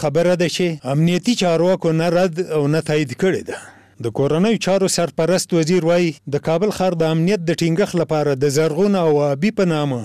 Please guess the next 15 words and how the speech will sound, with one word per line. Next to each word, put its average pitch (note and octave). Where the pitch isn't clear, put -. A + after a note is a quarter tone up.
دوه F#3
امنیتي E3
کمربندونه D#3+
د D3
جوړېدو D#3
په C#3
حال F3
کې F#3
دي E3
چې D3
د C3
ځان D#3
وژونکو F3+
بریدونو E3+
او D#3+